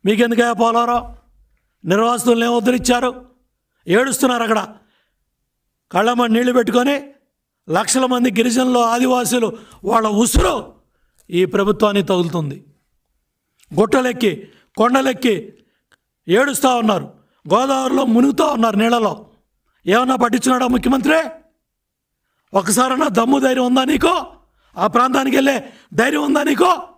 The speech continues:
లోకేష్ బాబు, నేను రెండు రోజులు తిరిగి వచ్చాం. దమ్ము ధైర్యం అంటే ముఖ్యమంత్రి, ఇరిగేషన్ మంత్రి మాలాగా తిరగండి రెండు రోజులు అక్కడ. బట్టలు ఉపదిస్తారు ఈ గవర్నమెంట్కి, బట్టలు ఉడదీస్తారు ఈ గవర్నమెంట్కి.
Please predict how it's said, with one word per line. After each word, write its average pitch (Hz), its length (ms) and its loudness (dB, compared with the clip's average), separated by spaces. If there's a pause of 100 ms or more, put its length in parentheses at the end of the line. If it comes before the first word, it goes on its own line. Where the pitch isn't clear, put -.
(920)
లోకేష్ 233 360 2
బాబు, 247 240 2
నేను 247 260 0 (500)
రెండు 226 240 2
రోజులు 254 240 0
తిరిగి 247 200 2
వచ్చాం. 226 280 0 (540)
దమ్ము 254 280 2
ధైర్యం 254 300 0
అంటే 262 160 0 (400)
ముఖ్యమంత్రి, 277 580 2 (720)
ఇరిగేషన్ 254 500 0
మంత్రి 247 240 2 (300)
మాలాగా 254 340 2
తిరగండి 247 360 0
రెండు 240 180 2
రోజులు 247 220 2
అక్కడ. 254 200 0 (1040)
బట్టలు 240 340 0
ఉపదిస్తారు 233 460 -2
ఈ 196 60 -4
గవర్నమెంట్కి, 202 540 0 (1000)
బట్టలు 226 380 0
ఉడదీస్తారు 269 460 -2
ఈ 220 40 -4
గవర్నమెంట్కి. 214 540 -2